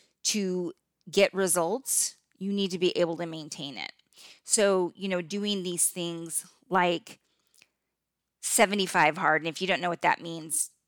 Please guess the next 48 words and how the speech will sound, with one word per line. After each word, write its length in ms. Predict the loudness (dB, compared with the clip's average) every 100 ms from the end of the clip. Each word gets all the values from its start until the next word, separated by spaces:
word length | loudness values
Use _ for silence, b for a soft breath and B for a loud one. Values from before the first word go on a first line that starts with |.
| _
don't 280 | 0 0 0
worry 160 | -2
about 200 | 2 2
it. 60 | 2
We'll 100 | -2
talk 220 | -6 -6
about 220 | 0 0
it 100 | 0
another 260 | -6 -8 -8
time. 380 | -4 -4 -4 -10 b b b b b _
You 100 | 0
know, 120 | 4 4
yeah, 320 | 6 6 6
you're 200 | 6 2
gonna 200 | 2 2
get 180 | 0 2
great 220 | 0 -2
results, 400 | 0 0 0 -2
but 160 | -2
what's 220 | 0 0 -2
gonna 160 | -6
happen 360 | -2 -2 -4 -10
when 120 | -8
you 80 | 0
stop 380 | 2 2 0 -4
doing 280 | -16 -16 -18
it? 100 | -20 _ _ 2
That's 320 | 4 4 2
what 120 | -2
we 120 | -2
always 360 | 2 2 2 0
need 160 | -6 -6
to 60 |
consider. 580 | -8 -10 -8 -8 -10 -10 -4
Is 140 | -2
this 140 | 2 4
something 400 | 4 2 -4 -4
that 120 | -2
I'm 220 | 0 0
gonna 160 | -2 -4
be 180 | -6 -8
able 220 | -6 -8
to 100 | -8
maintain 560 | -12 -12 -10 -8 -6 -8
for 180 | -8 -6
the 140 | -6
long 300 | -4 -6 -8
haul? 320 | -14 -14 -16